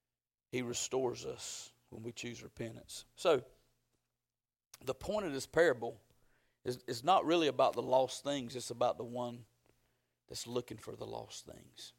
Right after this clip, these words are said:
The point of this parable, the point that Jesus is trying to make is, I came to this world to seek the lost. I came to this world to seek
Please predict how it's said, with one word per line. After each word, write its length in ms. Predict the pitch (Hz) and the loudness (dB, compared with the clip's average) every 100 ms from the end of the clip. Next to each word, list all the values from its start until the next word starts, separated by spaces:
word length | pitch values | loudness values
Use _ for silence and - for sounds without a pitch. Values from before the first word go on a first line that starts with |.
| _ | _
The 80 | - | -12
point 260 | - 185 185 | -6 -2 0
of 80 | 143 | 0
this 140 | 139 | -2
parable, 400 | - 147 139 120 | 2 4 4 0
the 80 | 120 | -4
point 260 | 147 165 | -2 -2
that 120 | 98 117 | -2 -4
Jesus 340 | 127 160 127 | -4 -6 -10
is 60 | 117 | -6
trying 240 | 139 123 | -2 -2
to 60 | 117 | -2
make 340 | 127 143 127 | 0 0 0
is, 280 | 117 110 - _ _ _ - | -4 -4 -8 _ _ _ 2
I 100 | 139 | 2
came 340 | 156 156 135 | 4 2 0
to 100 | 120 | -4
this 200 | 120 120 | -2 -2
world 380 | 123 127 117 113 - _ _ _ _ _ _ - | 0 0 0 -4 -12 _ _ _ _ _ _ -14
to 100 | 113 | -8
seek 460 | - 135 120 _ | -4 -4 -4 _
the 80 | - | -10
lost. 540 | 113 113 110 - - - _ _ _ _ _ _ _ _ _ _ _ _ _ _ _ _ _ _ _ _ _ _ _ - | -4 -2 -4 -10 -14 -16 _ _ _ _ _ _ _ _ _ _ _ _ _ _ _ _ _ _ _ _ _ _ _ 4
I 120 | 131 | 4
came 460 | - 147 156 165 175 | 6 6 6 4 0
to 120 | 156 | -2
this 220 | 143 156 | 0 -2
world 360 | 147 151 135 117 | 4 6 6 2
to 100 | - | -6
seek 720 | 113 - - 160 135 98 - | -8 -6 -2 0 0 -4 -14